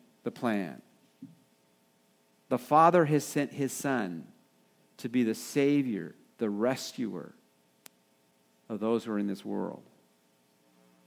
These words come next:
But even if, uh, we have, uh, closed our incredible race with the children, we are to live that out, and we are to live that out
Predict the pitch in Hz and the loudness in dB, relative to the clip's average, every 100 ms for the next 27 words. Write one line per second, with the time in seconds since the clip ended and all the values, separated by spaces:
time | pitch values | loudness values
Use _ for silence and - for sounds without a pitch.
0 | _ _ _ _ _ _ _ _ _ 131 | _ _ _ _ _ _ _ _ _ 6
1 | 156 165 151 127 - 120 110 117 - - | 8 10 8 4 0 -4 -2 -4 -8 -6
2 | 123 135 135 123 120 113 113 104 98 - | 2 6 6 6 4 2 0 0 -4 -16
3 | _ _ _ - - 147 156 151 147 120 | _ _ _ -12 2 8 10 10 8 6
4 | - 117 127 127 123 - 147 135 117 120 | -2 2 4 6 4 2 2 4 4 4
5 | 131 113 - 110 107 - 135 127 95 82 | 4 2 -2 -8 -6 -4 -4 -4 -6 -10
6 | - _ _ _ _ _ _ _ _ _ | -18 _ _ _ _ _ _ _ _ _
7 | - _ 139 139 160 185 196 190 147 135 | -20 _ -6 4 8 10 10 8 6 6
8 | 117 127 123 135 123 95 - - _ 143 | 8 8 8 6 4 2 -6 -20 _ 2
9 | 143 160 165 151 160 156 151 139 139 135 | 6 8 8 6 6 6 8 8 8 8
10 | 127 - | 6 2